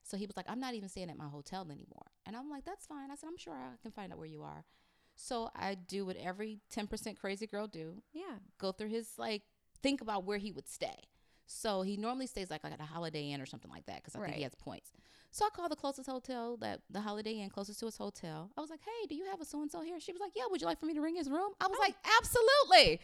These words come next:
Speaker 2: That's great. I would,
Speaker 1: Thank
Speaker 2: yeah,
Speaker 1: you.
Speaker 2: put me on speaker. <laughs> Here I am. <laughs>
Speaker 1: So I called the room.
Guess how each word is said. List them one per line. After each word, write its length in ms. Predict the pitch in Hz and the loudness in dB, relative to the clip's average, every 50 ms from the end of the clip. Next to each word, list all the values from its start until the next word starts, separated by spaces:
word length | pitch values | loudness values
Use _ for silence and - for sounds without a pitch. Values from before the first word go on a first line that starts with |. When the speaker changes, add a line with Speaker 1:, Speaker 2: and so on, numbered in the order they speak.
| - | 4
Speaker 2:
That's 240 | - 440 466 - - | 4 6 6 4 4
great. 440 | - 466 466 494 523 554 508 - - - | 2 2 4 6 6 6 6 6 6 6
I 160 | - 294 311 | 6 8 8
would, 60 | 311 | 8
Speaker 1:
Thank 180 | - 494 523 311 | 6 4 6 8
Speaker 2:
yeah, 60 | 381 | 8
Speaker 1:
you. 160 | 508 508 523 480 | 8 10 8 6
Speaker 2:
put 120 | 427 403 | 4 2
me 60 | 440 466 | -2 -4
on 120 | 453 440 | -4 -4
speaker. 580 | - - 440 440 453 - - - 226 - - - - | -4 0 0 0 0 0 -2 -2 0 2 0 0 0
<laughs> 60 | - | 0
Here 160 | - 392 339 339 | 2 2 2 4
I 60 | 359 | 2
am. 440 | 370 370 381 415 427 381 370 392 339 - | 2 0 0 0 -2 -2 -2 -4 -6 -4
<laughs> 160 | - 320 415 | -2 -2 0
Speaker 1:
So 100 | - 294 | 2 4
I 100 | 269 269 | 4 4
called 300 | 269 - 285 269 285 330 | 4 4 4 4 4 4
the 80 | 339 370 | 2 -2
room. 400 | 330 285 240 220 208 208 214 226 | -6 -4 -4 -2 -2 -4 -4 -6